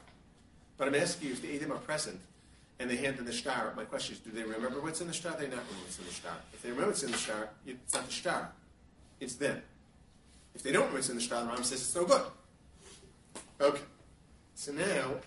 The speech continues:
the Ramban in the Hasagos, I gave you, uh, there was a long piece and the online piece, but I cut it down here. Um, Ukvar Yatsa Ota Inyan. By the way, the, I re-, I re-, I, you know, it's, I, when I was younger, I learned the,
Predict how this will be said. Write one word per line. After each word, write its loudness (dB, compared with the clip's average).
the -4
Ramban 0
in -4
the -2
Hasagos, -6
I -2
gave -6
you, -4
uh, 0
there -2
was -2
a -2
long 4
piece -4
and -4
the -2
online 0
piece, -6
but -4
I -2
cut -6
it -6
down -2
here. -8
Um, -2
Ukvar 2
Yatsa 0
Ota -2
Inyan. -2
By 10
the 8
way, 2
the, 0
I 2
re-, 2
I 2
re-, 0
I, 2
you -2
know, 0
it's, -8
I, -2
when 2
I 2
was -2
younger, 2
I 2
learned -4
the, 2